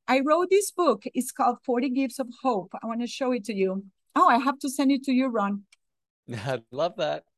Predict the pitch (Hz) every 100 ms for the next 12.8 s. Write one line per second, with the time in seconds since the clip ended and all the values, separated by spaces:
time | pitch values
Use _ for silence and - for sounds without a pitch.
0 | - 254 262 262 254 - 247 247 254 254
1 | 240 240 226 302 466 - 277 240 240 -
2 | - 277 359 392 269 302 277 262 262 254
3 | 254 214 202 - 240 247 208 214 202 202
4 | 208 220 220 190 180 202 240 226 214 196
5 | 190 175 170 165 165 - _ _ 127 120
6 | - 233 233 247 160 269 254 240 247 226
7 | 180 175 165 - - - - _ 190 269
8 | 269 233 - 202 254 208 370 - - 311
9 | - - 294 311 320 359 359 311 269 262
10 | 262 - - 240 226 185 - - - -
11 | _ _ _ _ - 277 254 - 285 311
12 | 285 262 254 202 247 226 220 214